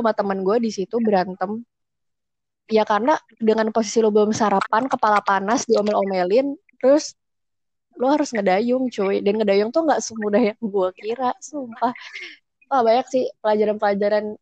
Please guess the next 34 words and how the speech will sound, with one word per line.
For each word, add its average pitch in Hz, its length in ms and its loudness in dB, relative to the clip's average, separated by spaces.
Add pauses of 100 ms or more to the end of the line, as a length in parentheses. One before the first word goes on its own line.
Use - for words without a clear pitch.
(260)
yang 202 320 -4
akhirnya 214 400 -2
menjadikan 208 540 -2
kita 202 260 -10
semua 208 440 -6
kuat, 196 480 0 (420)
menjadikan 202 560 -6
kita - 240 -6
semua 220 240 -4
solid, 208 420 -2
menjadikan 190 440 -6
kita 233 260 -4 (1000)
ya 196 160 0
nggak 190 160 0 (100)
apatis. 190 520 -6
Karena 185 240 -8
kan 233 220 -2
satu, 190 500 -4
satu 190 320 -6
salah 180 300 2
aja 202 160 -2
semua 226 240 -4
dihukum 190 400 -4 (100)
gitu 180 220 -6
loh. 180 120 -2 (140)
Kayak 180 300 -2
dari 185 120 -2
situ 214 200 -8
sih 202 180 -4
kayak 175 320 -4
kita 196 300 -6
belajar 180 440 2
banyak 190 460 -4
hal. 180 300 0